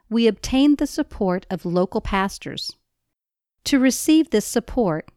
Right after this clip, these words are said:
we held regional retreats for pastors and their spouses and walked them through the seminars. Pastors were encouraged to host a family life day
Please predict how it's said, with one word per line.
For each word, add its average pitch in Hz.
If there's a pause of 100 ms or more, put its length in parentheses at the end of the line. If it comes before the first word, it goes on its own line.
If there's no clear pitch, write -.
we 208
held 190
regional 240
retreats 240
for -
pastors -
and 190
their 233
spouses 214 (460)
and 175
walked 190
them 254
through 240
the 220
seminars. 165 (800)
Pastors 208
were 208
encouraged 196
to 170
host 190
a 170
family 254
life 190
day 165